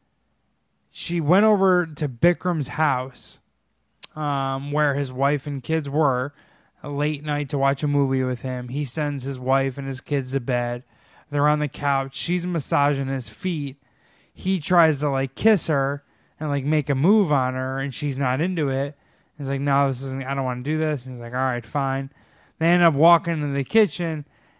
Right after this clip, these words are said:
and then, like, he bends her over and rapes her. And this is her account.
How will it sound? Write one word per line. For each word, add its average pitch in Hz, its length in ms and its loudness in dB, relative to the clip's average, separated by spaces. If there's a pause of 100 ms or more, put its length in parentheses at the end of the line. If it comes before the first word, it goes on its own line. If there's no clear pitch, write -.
(100)
and 147 100 0
then, 147 200 2
like, 139 180 0
he 151 260 -4
bends 143 360 0
her 139 160 4
over 131 260 2
and 120 80 -2
rapes 120 300 -4
her. - 220 -16 (840)
And 131 240 -2
this 156 160 -2
is 156 100 2
her 208 240 8
account. 175 460 0